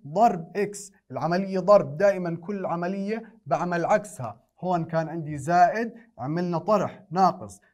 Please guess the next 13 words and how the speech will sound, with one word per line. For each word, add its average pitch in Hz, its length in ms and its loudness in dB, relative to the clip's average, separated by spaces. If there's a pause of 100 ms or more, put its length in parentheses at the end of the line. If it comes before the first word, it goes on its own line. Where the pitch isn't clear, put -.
(120)
هون 160 160 -8
أنا 156 140 -6
عندي 151 220 -6
ضرب، 185 500 0 (100)
إذا 143 140 -8
بنعمل 160 580 -6 (220)
قسمة 127 480 -8 (220)
على 175 500 -2 (320)
اثنين، 175 680 -6
نقسم 147 380 -10
على 175 480 0
معامل 170 760 -4
إكس، - 420 -8